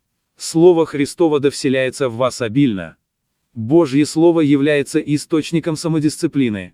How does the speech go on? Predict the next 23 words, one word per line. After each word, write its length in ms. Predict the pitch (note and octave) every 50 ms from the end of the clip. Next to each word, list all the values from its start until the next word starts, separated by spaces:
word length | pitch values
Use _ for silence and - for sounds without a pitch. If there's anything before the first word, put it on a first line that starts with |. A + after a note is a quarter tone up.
| _ _ _
и 140 | - C#3+ D#3
вы 140 | D#3 G3
должны 420 | F3+ G3 F3+ F3 D3+ C#3 E3+ F#3+ F3
проявлять 500 | - D#3 C#3 C3 B2 B2 C3+ C3+ - -
прилежность 680 | - D3 C#3+ C3+ C3+ C3+ B2 G#2 A2 A2+ G#2+ - -
в 80 | A#2+ B2+
исследовании 720 | A#2 - - C#3+ E3 E3+ F3+ E3 E3+ E3 D#3+ D#3 D3+ C#3+
и 40 |
познании 600 | B2 - C#3+ C3 A2 A2+ C3 C#3 C3 B2+ A#2+ A#2
его. 400 | A2+ G#2+ G#2+ G2+ F#2+ F#2 E2 - _ _ _ _ _ _ _ _ _ _ _ _ _ _ _ _ _ -
Не 180 | C3+ D3+ E3+ E3
поддавайтесь 720 | - F#3+ E3 C#3+ E3 D#3 C#3 D3+ D#3+ D#3 - D3 C3 -
на 120 | C3+ C3
соблазны 600 | A#2 - - C3 A#2 B2 B2+ C3 B2+ A2 A2+ B2+
мира. 420 | B2+ C3+ C#3+ C#3 A#2+ G2+ F2 - _ _ _ _ _ _ _ _ -
Иди 340 | C3 C3 C#3 A#2 A2 D3+ D#3+
сюда, 420 | - - D3 B2 B2 D3 C#3 C3+ - -
здесь 400 | A#2 G#2+ A2+ C#3 F3+ F3+ - -
ты 160 | - F#3+ F3+
получишь 560 | - - D3+ C#3 C#3 D#3 D3 - D#3+ D3 -
удовольствие 680 | C#3+ B2+ C3 B2 A2+ B2+ B2+ A#2+ - - - B2+ B2 B2+
и 20 |
утеху. 580 | C3 B2 A#2+ - - B2 G#2+ - - G2 E2+